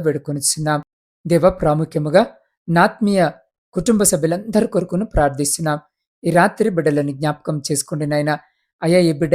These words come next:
ఈ అక్కర చేత మీ వైపు చూస్తున్నారు, నాకు తెలియదు. ప్రతి దినము వారు వాక్యాన్ని విని ప్రార్థనలో ఏకీభవిస్తూ, అయ్యా, ప్రార్థన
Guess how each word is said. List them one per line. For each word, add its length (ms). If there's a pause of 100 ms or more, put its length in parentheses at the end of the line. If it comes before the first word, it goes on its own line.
(100)
ఈ 100
అక్కర 220 (120)
చేత 280
మీ 160
వైపు 200 (100)
చూస్తున్నారు, 560
నాకు 160 (120)
తెలియదు. 280 (500)
ప్రతి 300
దినము 340
వారు 180 (420)
వాక్యాన్ని 600
విని 200 (460)
ప్రార్థనలో 540 (100)
ఏకీభవిస్తూ, 600 (520)
అయ్యా, 240 (300)
ప్రార్థన 420